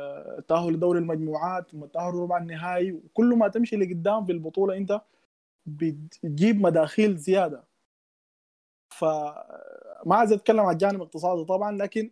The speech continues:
ده فقط يعني تلميح أو إضاءة كده. آه، بما إنه حنتكلم عن الجانب ال-، الفني، فإنه أنا واحد،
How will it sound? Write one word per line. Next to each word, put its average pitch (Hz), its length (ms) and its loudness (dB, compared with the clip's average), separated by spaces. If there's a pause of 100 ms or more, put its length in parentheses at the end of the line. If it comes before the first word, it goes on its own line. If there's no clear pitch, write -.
ده 202 340 -2
فقط 208 500 -10
يعني 147 220 -14
تلميح 160 480 -8
أو 151 200 -12 (600)
إضاءة 160 580 0
كده. 131 260 -10 (760)
آه، 151 480 -4
بما 262 280 2
إنه 254 140 0
حنتكلم 233 540 -6
عن 185 140 -8
الجانب 220 440 -4
ال-، 160 160 -4
الفني، 196 500 -2
فإنه 214 320 -4
أنا 220 80 -4
واحد، 220 280 -4